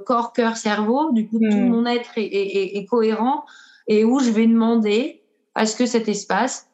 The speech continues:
Speaker 1: soit neutre.
Speaker 2: Hmm.
Speaker 1: Les personnes qui y rentrent ne viennent pas absorber des énergies qui ne sont pas à elles ou
Speaker 2: Carrément.
Speaker 1: Voilà. Donc déjà, il y a ça. Ensuite, bah, j'accueille les personnes et puis, euh,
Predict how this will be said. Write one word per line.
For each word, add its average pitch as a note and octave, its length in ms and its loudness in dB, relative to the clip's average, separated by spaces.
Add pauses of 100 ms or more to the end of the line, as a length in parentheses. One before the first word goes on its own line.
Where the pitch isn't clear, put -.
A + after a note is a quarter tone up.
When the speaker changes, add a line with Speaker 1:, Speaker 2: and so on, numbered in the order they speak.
(200)
Speaker 1:
soit A3+ 320 -2
neutre. F3+ 380 -4 (240)
Speaker 2:
Hmm. G3+ 540 0 (220)
Speaker 1:
Les G#3+ 80 -2
personnes A#3+ 360 0
qui A#3+ 240 0
y A#3 60 2
rentrent B3 320 -2 (140)
ne A3 260 2
viennent A3+ 320 2
pas A#3+ 220 -2
absorber A#3+ 720 -2
des A3 180 -2
énergies G#3 320 -2
qui A3+ 160 -6
ne G3+ 300 -2
sont G3+ 240 -4
pas G#3 160 -2
à F3 160 0
elles F#3+ 260 -2
ou E3+ 280 -6 (240)
Speaker 2:
Carrément. G3+ 460 0 (380)
Speaker 1:
Voilà. F#3+ 340 -2 (440)
Donc A3 180 4
déjà, A#3+ 260 2
il B3+ 60 0
y G#3+ 40 0
a G#3 40 -2
ça. - 280 -4 (680)
Ensuite, C4+ 400 0
bah, G#3 200 2
j'accueille A3+ 360 0
les G3+ 100 2
personnes B3 600 -2
et B3+ 120 0
puis, B3 260 -2
euh, F#3 380 0